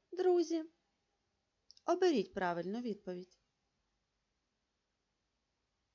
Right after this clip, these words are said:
Наступне питання. Що сказав котик півникові, коли пішов по дрова? "Стрибай, не озивайсь, грай". Третє питання.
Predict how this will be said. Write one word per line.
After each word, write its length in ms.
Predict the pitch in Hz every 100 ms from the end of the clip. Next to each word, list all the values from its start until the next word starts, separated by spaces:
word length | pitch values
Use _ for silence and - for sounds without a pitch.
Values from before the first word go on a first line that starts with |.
| _
Наступне 840 | 220 175 165 302 - - 254 233 233
питання. 680 | 247 247 240 233 233 233 233 _ _ _ _ -
Що 260 | - 190
сказав 480 | 185 - 180 175 -
котик 560 | - 214 370 - 415 - _ _
півникові, 760 | 247 233 202 196 190 190 185 185 - _
коли 240 | - 180 170
пішов 460 | 160 - 214 330
по 160 | - 403
дрова? 440 | 226 175 170 180 - _ _ _ _
"Стрибай, 800 | _ 185 175 156 120 143 254 - _ _ _ _ _
не 180 | 339 302
озивайсь, 880 | 196 175 165 151 131 180 247 - - _ _ _
грай". 480 | - 285 349 214 - - _ _ _ _ _ _ _ _ _ _ _ _ _ _ _ _ _ _ _ _ _ _ _ _ _ _ _ _ _ _ _ _ _ _ _ _ _ _ _
Третє 360 | 392 381 254 185
питання. 540 | 196 196 180 160 156